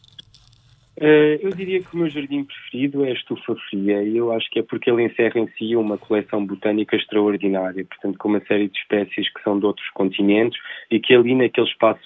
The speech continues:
único tão, ahm, vivem, não é? Portanto num regime co-, colaborativo, não é? De, de, de, que,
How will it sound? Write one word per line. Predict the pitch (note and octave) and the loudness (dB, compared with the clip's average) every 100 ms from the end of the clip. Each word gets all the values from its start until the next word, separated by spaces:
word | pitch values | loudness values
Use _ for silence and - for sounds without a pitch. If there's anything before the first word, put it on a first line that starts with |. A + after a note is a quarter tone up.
| A2+ | 0
único | A#2 A#2+ A#2+ - | 2 2 -2 -4
tão, | A#2+ A2+ A2+ A2 - - - - | 0 2 2 0 -8 -20 -14 -4
ahm, | G#2+ G2+ G#2 G2+ G2+ G2 G2 G2 G#2 - | 0 0 0 -2 -2 -4 -4 -6 -10 -2
vivem, | C#3 D#3+ B2 G#2+ | 2 2 2 -2
não | G#2+ | -2
é? | A2 | -4
Portanto | - A#2+ G#2+ | -6 -4 -2
num | A2+ G#2+ | -2 -2
regime | G#2 A2+ A#2+ - - | -2 -2 -4 -6 -2
co-, | A#2+ A#2 | 2 2
colaborativo, | - C3 B2 A2+ A2+ A2 - A#2+ C3+ | 2 2 2 4 2 0 -6 -4 -4
não | A#2 A2 | -4 -2
é? | A2+ | -2
De, | A2 A2+ G#2 | -2 -4 -2
de, | A2 G#2+ G2+ | -2 -2 -4
de, | G#2+ G#2 G2+ - - - - - | -4 -4 -4 -8 -16 -20 -14 -2
que, | A#2 | 0